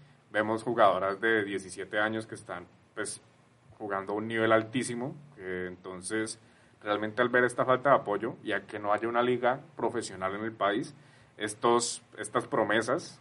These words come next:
y estos talentos locales se van a ver muy afectados, pues, porque no van a tener dónde explotar.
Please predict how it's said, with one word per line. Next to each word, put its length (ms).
y 460
estos 300
talentos 720
locales 600
se 120
van 140
a 40
ver 120
muy 220
afectados, 500
pues, 160
porque 200
no 100
van 100
a 80
tener 320
dónde 340
explotar. 640